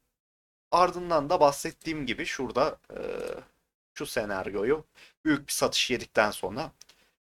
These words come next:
bunun fırsat olduğunu düşünenler alacaktır ki zaten burada destek noktası olacak. Holdçular olacak, uzun vadede kalan arkadaşlar isteseler de satamayacak çünkü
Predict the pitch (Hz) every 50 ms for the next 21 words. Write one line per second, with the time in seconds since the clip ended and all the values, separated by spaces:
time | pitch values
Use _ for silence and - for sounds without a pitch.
0 | _ _ _ - 175 165 143 - - 147 - - 143 131 - 131 117 110 98 104
1 | 98 98 95 95 92 110 - - - 110 98 92 92 95 104 127 131 135 131 143
2 | 139 - - 160 - - - - 110 117 113 110 - 117 107 107 101 - 107 -
3 | - 98 - 110 101 - - - 107 98 - - 113 104 - - - 104 - -
4 | 107 104 104 104 - - 113 - - - - _ _ _ _ _ _ _ - 120
5 | 120 117 - - - 113 107 107 107 107 101 98 90 - 98 - _ 117 110 113
6 | 113 110 110 107 101 101 98 98 95 98 95 - - 117 104 104 98 110 107 107
7 | - - 104 95 90 - - - 165 - _ _ _ - - - _ _ _ _
8 | _ _ - - - - 127 117 - 135 123 120 120 117 - 95 - - 107 -
9 | 143 131 143 139 175 180 175 - - 127 123 - 175 160 -